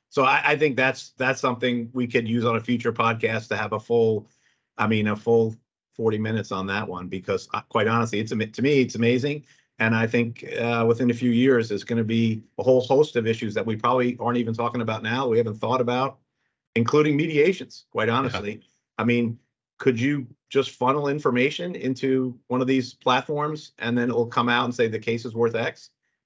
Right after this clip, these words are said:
Speaker 2: I,
Speaker 1: Maybe.
Speaker 2: I haven't asked, I haven't asked Chat G P T what it thinks of brackets and midpoints yet.
Speaker 1: Yeah, that's what I mean. I mean, it's only, it's good. It, you know, it's gonna happen. But anyway, uh, that's for another day, I think.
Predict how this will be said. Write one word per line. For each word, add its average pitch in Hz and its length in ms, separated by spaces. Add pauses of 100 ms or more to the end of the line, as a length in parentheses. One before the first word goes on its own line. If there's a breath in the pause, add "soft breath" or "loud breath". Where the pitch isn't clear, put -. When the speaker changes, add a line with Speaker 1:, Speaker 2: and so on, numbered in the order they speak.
(300)
Speaker 2:
I, 135 180
Speaker 1:
Maybe. 160 200
Speaker 2:
I 151 120
haven't 185 360
asked, 180 420
I 156 120
haven't 170 280
asked 165 240
Chat 160 300
G 156 160
P 147 160
T 151 240
what 131 140
it 131 120
thinks 139 260
of 110 160
brackets 131 520
and 117 180
midpoints 113 560
yet. 113 160
Speaker 1:
Yeah, 220 140
that's 214 280
what 214 100
I 220 100
mean. 262 160
I 247 100
mean, 214 160
it's 202 100
only, 233 220
it's 220 240
good. 220 220
It, 196 200
you 196 120
know, 202 180
it's 190 180
gonna 196 220
happen. 185 380
But 127 200
anyway, 107 440 (540)
uh, 127 140
that's 165 300
for 160 260
another 127 320
day, 110 400
I 104 60
think. 131 400